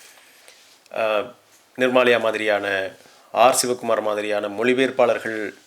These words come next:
செய்த புத்தகங்களை வந்து நம்ம படிக்கிறது. சமீபத்துல சல்மான் ருஷ்டி எழுதிய,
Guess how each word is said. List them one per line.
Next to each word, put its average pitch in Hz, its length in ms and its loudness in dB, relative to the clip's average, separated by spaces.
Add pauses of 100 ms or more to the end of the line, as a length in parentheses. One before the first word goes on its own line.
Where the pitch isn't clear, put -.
(120)
செய்த 113 240 -8
புத்தகங்களை 113 580 2
வந்து 101 200 -6
நம்ம 92 180 -6
படிக்கிறது. 90 720 -8 (1300)
சமீபத்துல 139 800 4
சல்மான் 127 320 4
ருஷ்டி 123 500 -4
எழுதிய, 104 680 -2